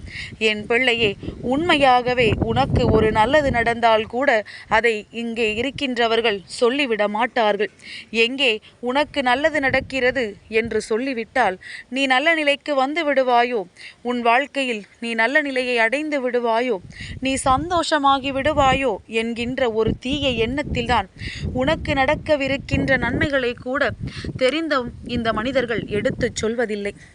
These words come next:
அப்படி இருக்கின்ற இந்த நேரத்தில் உனக்கு நல்லது நினைப்பவள் இந்த பிரித்யங்கரா நான் அல்லவா? அதனால் அம்மா ஒருபொழுதும் உனக்கு நல்ல விஷயங்களை எடுத்துரைக்காமல்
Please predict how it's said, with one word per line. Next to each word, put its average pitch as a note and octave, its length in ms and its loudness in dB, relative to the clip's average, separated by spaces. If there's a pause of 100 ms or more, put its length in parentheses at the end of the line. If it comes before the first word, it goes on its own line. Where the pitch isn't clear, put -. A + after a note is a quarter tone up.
(220)
அப்படி G3+ 420 -4
இருக்கின்ற G#3 520 -2 (100)
இந்த G#3 260 -4
நேரத்தில் A3 560 -2 (460)
உனக்கு C#4+ 460 0
நல்லது D4 400 0
நினைப்பவள் C4 580 -2 (100)
இந்த G#3+ 260 -6
பிரித்யங்கரா A3 800 0
நான் G3+ 300 -4
அல்லவா? G3+ 320 -2 (460)
அதனால் G3+ 460 2
அம்மா A3+ 280 0 (100)
ஒருபொழுதும் B3 680 2
உனக்கு C#4 400 2
நல்ல C#4 300 4
விஷயங்களை A#3+ 640 -2 (100)
எடுத்துரைக்காமல் G#3+ 920 0